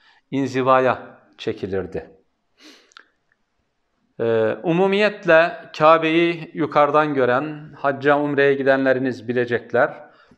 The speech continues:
Hira Nur Dağı tepeden Kabe-i Muazzama'ya bakar. Şöyle, e, muhteşem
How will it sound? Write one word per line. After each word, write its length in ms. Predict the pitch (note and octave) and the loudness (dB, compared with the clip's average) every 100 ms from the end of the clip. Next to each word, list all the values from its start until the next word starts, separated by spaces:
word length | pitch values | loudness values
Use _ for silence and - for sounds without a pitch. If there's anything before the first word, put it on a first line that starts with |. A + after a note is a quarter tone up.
| _ _ _ _ | _ _ _ _
Hira 380 | D3+ F3 E3 C3 | -6 -2 2 2
Nur 280 | B2+ C#3+ A#2+ | 2 0 0
Dağı 240 | A#2+ D#3 | 2 2
tepeden 600 | D#3+ C3 C3+ D3+ D3 A2 - _ _ _ | 0 -4 0 2 0 -6 -16 _ _ _
Kabe-i 360 | - B2 A#2+ B2 | 0 2 2 0
Muazzama'ya 640 | A#2+ A#2 A#2+ A#2 A#2 A2+ | -2 -2 -4 -6 -4 -2
bakar. 500 | G#2+ - C3 - - _ _ _ _ _ | -4 -2 -2 -4 -12 _ _ _ _ _
Şöyle, 600 | - A#2 A2 G#2 A2 A#2+ - - _ _ _ - | -8 -6 -4 -4 -4 -6 -10 -20 _ _ _ -6
e, 440 | A2 G#2+ G2+ G2 | -2 -2 -2 -4
muhteşem 800 | G#2+ B2 C#3 - D#3 D3+ A2 - | -6 -4 -4 0 0 0 -4 -16